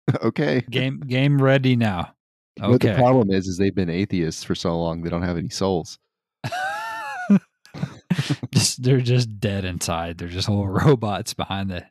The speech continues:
Speaker 2: behind the ears.
Speaker 1: <laughs>
Speaker 2: Uh, okay. Also, the demo for upcoming action R P G Scarlet Nexus is available now on PlayStation four and PlayStation five. And finally, website Push Square reported that Merle Dandridge,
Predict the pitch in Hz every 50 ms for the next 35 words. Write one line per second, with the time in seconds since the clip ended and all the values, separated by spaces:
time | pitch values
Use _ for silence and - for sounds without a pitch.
0 | _ - 92 90 95 98 98 95 90 - - 92 92 90 87 92 - - - -
1 | _ - - - - - - - - - - - - - - - - - _ -
2 | - - 85 90 87 87 87 87 - - 95 110 - - 104 110 113 - - -
3 | - - - - _ - - 127 160 180 - - 98 - - - 92 - 120 120
4 | 110 127 139 170 160 151 147 143 135 - 131 90 76 113 - - - 139 135 127
5 | 120 98 90 107 117 - - 127 110 98 104 - - 110 101 85 90 95 98 104
6 | - - - - 92 101 110 113 123 - 95 92 82 87 - - - 160 147 -
7 | - 101 92 98 82 82 82 85 85 82 80 85 82 80 82 82 85 104 123 131
8 | 110 95 - - 101 98 95 - 95 - - 90 87 - 95 98 98 90 82 -
9 | - 90 87 - 101 87 - 85 80 - 82 87 104 113 113 113 110 107 _ _
10 | _ _ _ _ _ _ _ _ _ _ _ _ _ _ 113 120 127 131 131 127
11 | - - - - - - 117 135 147 147 143 143 147 139 131 - - _ _ _
12 | _ _ _ _ _ _ _ - 113 117 120 - 117 107 101 - - 120 110 -
13 | - - 110 101 98 95 92 - 107 101 95 95 92 95 92 - 92 95 95 95
14 | 101 123 143 147 143 147 135 120 101 101 101 107 110 104 - - 62 - - -